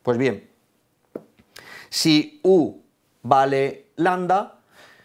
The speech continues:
la utilizo como parámetro, está claro de que puedo sustituir y me dará que z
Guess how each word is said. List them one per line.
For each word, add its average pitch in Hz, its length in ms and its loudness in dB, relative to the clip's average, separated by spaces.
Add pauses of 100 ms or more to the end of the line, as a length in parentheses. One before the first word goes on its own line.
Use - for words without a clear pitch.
(340)
la 143 60 0
utilizo 151 320 -2
como 165 220 0
parámetro, 185 480 -2
está 120 260 -4
claro 147 420 0
de 120 140 -6
que 113 80 -6
puedo 127 240 -2
sustituir 151 640 -4
y 147 60 -4
me 131 100 -2
dará 147 260 0
que 123 160 -6
z 143 460 -4